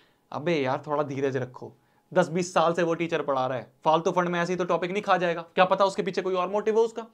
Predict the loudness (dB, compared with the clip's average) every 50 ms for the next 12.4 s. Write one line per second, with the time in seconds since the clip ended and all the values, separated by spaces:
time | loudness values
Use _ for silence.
0 | _ -20 -20 -20 -20 _ 4 4 4 4 4 2 2 2 6 6 6 6 6 4
1 | 0 -10 _ -4 -4 -4 -2 2 2 2 2 2 0 -2 -2 -2 0 -2 -2 0
2 | 0 -2 0 0 2 2 2 0 0 -2 -2 -2 -2 -2 -4 -4 -4 -6 -6 -10
3 | _ _ _ _ -4 -4 2 2 2 2 2 0 -2 -2 -2 -2 -2 -2 -2 0
4 | 0 -2 -2 -2 -2 -2 -2 -4 -2 0 0 2 2 4 4 4 4 4 2 2
5 | 2 2 4 4 6 4 4 4 0 -2 2 4 4 4 6 6 6 6 6 6
6 | 4 2 4 6 4 6 8 8 8 8 8 6 4 0 -4 -6 -4 -2 2 4
7 | 6 6 4 2 0 -2 -2 -2 -2 -2 -2 -2 0 0 0 0 0 2 2 2
8 | 2 2 0 0 0 0 0 2 0 0 0 0 0 0 0 0 2 4 6 6
9 | 8 6 6 2 0 -8 -20 -2 6 8 8 8 8 6 4 4 2 2 0 0
10 | 0 0 -2 0 0 0 2 2 0 0 0 -2 -4 -6 -8 -10 -16 _ _ _
11 | _ _ -20 _ _ _ -4 -4 0 0 0 0 2 0 0 -2 -2 -2 -2 -2
12 | 0 2 0 0 0 -2 -10